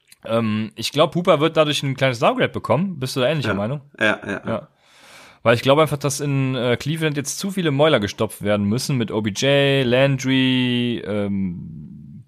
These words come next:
Speaker 1: Kareem Hunt, der, glaub ich, Restricted Free Agent ist, also der auch noch da ist.
Speaker 2: Er hat aber verlängert, ne?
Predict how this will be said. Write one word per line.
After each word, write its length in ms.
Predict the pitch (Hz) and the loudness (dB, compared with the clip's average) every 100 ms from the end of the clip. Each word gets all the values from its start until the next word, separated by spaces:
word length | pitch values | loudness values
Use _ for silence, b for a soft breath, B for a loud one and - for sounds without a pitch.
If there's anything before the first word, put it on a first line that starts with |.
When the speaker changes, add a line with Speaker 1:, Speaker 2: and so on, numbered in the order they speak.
| _ | _
Speaker 1:
Kareem 880 | - 107 104 101 104 104 101 98 98 | -4 0 0 0 0 2 2 0 0
Hunt, 500 | 101 110 165 190 190 127 | 2 4 4 0 0 2
der, 160 | 135 | 4
glaub 180 | 120 127 | 4 2
ich, 100 | 117 | 0
Restricted 460 | 120 - 156 143 101 | -4 -4 -8 -8 -14
Free 220 | - 95 | -4 -2
Agent 280 | 104 110 110 | -2 -2 -4
ist, 160 | 156 | -4
also 200 | 120 113 | -2 -2
der 120 | 101 | 0
auch 60 | 127 | 2
noch 120 | 135 | 2
da 200 | - 95 | 2 0
ist. 240 | 131 - - _ _ _ _ - | 0 -4 -12 _ _ _ _ -6
Speaker 2:
Er 140 | 107 104 | 0 2
hat 100 | 190 | 2
aber 160 | 175 | 2
verlängert, 480 | 147 117 147 92 - | 2 0 0 -2 -6
ne? 100 | - | -16